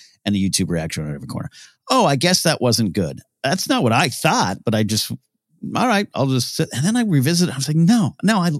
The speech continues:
I really like this movie." And you had said, like, "Ah, love that movie." James Bond tries to throw everything away that matters to him in the movie. <laughs> Like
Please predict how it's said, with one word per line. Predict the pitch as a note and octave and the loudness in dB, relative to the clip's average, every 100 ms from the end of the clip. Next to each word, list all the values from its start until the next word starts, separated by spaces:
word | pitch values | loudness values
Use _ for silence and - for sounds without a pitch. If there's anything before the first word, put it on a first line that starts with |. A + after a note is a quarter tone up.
| - | -2
I | D3+ D3 | -2 -2
really | G#4 G4 | -6 -4
like | A#3 F4+ | -4 -2
this | C3+ | 0
movie." | C3 A#2+ | 0 0
And | C#3 | 2
you | - | 2
had | A3+ | 0
said, | - C3 B2 | 0 0 0
like, | - D#3 | 0 0
"Ah, | G3 - - - _ | 0 -2 -16 -20 _
love | - A3 | 0 2
that | D3 A2 | 2 2
movie." | G2+ C#2 | 0 -2
James | - D#3+ A3+ F#3+ | -2 0 0 0
Bond | - D#3 F3 F3 | 0 2 2 0
tries | D#3 C#3 C3 | 0 0 0
to | B2+ | -2
throw | D3 C3 | 0 2
everything | C3 F3+ F#3 G3 F#3 | 2 2 2 2 2
away | D#3+ C3+ C#3+ D3+ | 4 4 4 2
that | C#3 | 0
matters | A#2 A#2+ A2 A2 | 0 2 2 0
to | - G#2+ | 0 0
him | G2 | 2
in | F2+ | 0
the | F#2+ | -2
movie. | F#2 - G2+ - | -4 -2 -2 -4
<laughs> | - _ - D#3 | -14 _ -10 -2
Like | D3 | -2